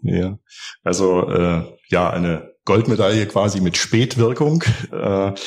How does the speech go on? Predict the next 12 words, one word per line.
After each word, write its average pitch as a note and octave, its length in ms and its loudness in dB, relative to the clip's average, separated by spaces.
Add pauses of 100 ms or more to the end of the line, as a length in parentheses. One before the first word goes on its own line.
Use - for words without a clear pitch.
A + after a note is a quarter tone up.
(420)
die F#2+ 120 -2
Olympiamedaillen A#2+ 1080 2
selber G2 440 0
waren F#2 220 0
damals F#2+ 360 0
aus F#2 300 -2
Glas. - 1080 -2 (100)
Ihre G#2+ 240 0
goldene A#2+ 380 2
war G#2+ 160 0
kurz - 240 -4
auch - 340 -6